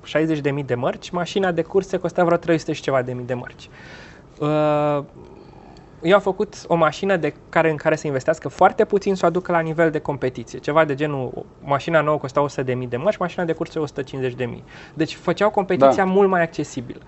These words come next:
Speaker 2: Ok.
Speaker 1: Sau programul
Speaker 2: Da.
Speaker 1: de competiție.
Speaker 2: Da.
Speaker 1: Asta a fost ideea din spate. Problema este că B M W s-a concentrat pe Formula unu, a intrat în Formula unu, tot cu un proiect al lui Nerpac,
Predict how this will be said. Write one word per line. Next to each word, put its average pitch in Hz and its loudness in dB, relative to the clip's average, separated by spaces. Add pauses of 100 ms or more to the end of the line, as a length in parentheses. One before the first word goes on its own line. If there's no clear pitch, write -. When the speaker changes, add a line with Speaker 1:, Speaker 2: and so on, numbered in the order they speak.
(120)
Speaker 2:
Ok. 117 -10
Speaker 1:
Sau 139 4 (300)
programul 165 6
Speaker 2:
Da. 170 8
Speaker 1:
de 147 2
competiție. 147 -4
Speaker 2:
Da. 147 -4
Speaker 1:
Asta 196 4
a 190 4
fost 185 -2
ideea 170 4
din 147 -6
spate. 120 -6 (1080)
Problema 220 2
este 240 0
că 226 -2
B 196 -2
M 185 4
W 226 4 (540)
s-a 196 4
concentrat 190 0
pe 190 -2
Formula 165 4
unu, 143 0 (160)
a 151 -6
intrat 165 0
în 165 -6
Formula 151 0
unu, 135 -2 (220)
tot 262 6
cu - 4
un 240 6
proiect 190 4
al 165 6
lui 147 0
Nerpac, 127 2